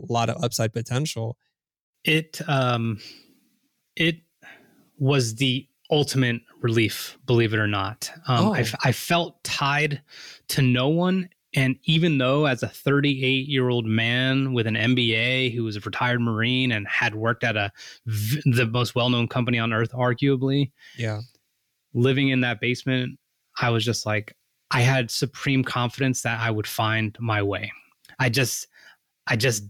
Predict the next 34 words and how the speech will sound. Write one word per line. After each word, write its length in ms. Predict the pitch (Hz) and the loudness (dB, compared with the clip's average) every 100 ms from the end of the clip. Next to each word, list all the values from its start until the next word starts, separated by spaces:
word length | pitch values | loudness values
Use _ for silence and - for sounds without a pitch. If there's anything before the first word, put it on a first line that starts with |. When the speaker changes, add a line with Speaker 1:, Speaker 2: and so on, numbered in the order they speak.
| - | -2
Speaker 2:
did, 440 | 143 135 98 98 - - - - | 0 2 -2 -8 -16 -20 -20 -6
um, 280 | 123 120 113 | -2 0 0
because 560 | 104 120 131 123 107 - - | -2 -2 0 0 -2 -4 -4
at 100 | 127 | -2
least 400 | 120 143 117 - - _ - | 2 2 0 -6 -18 _ -4
I 80 | 135 | 0
was 160 | 135 131 | 2 4
in 80 | |
the 80 | 123 | 2
driver's 460 | 110 117 131 147 - | 2 0 2 0 0
seat 160 | 175 | 0
now. 360 | 160 160 170 151 | 2 2 2 0
And 160 | 131 120 | 0 2
that 100 | 123 | 2
just 240 | 147 - | 0 0
is 180 | 131 113 | -2 0
like, 320 | 113 107 - - _ _ - | 0 -2 -4 -16 _ _ -4
I 60 | 139 | 0
don't 60 | |
wanna 120 | 139 117 | 0 0
say 120 | 127 | -2
an 60 | |
empowering 580 | 110 - 123 123 113 107 | -2 -2 0 0 0 -2
feeling, 540 | - - 147 139 117 104 | -6 -2 0 2 0 -2
but 260 | 113 110 - - - - | -4 -4 -8 -20 -16 -4
the 80 | 135 | 0
upside, 480 | 151 160 113 113 | 0 0 0 0
as 260 | 113 117 104 | 0 -2 0
you 80 | 113 | 0
know, 300 | 107 98 127 | 0 0 0
in 120 | 127 | 0
entrepreneurship 800 | 110 - - 110 135 156 110 110 | 0 -2 -4 0 2 2 0 -2
is 200 | 123 113 | -2 0
limitless. 640 | 135 294 123 107 - - | 2 2 2 -2 -2 -6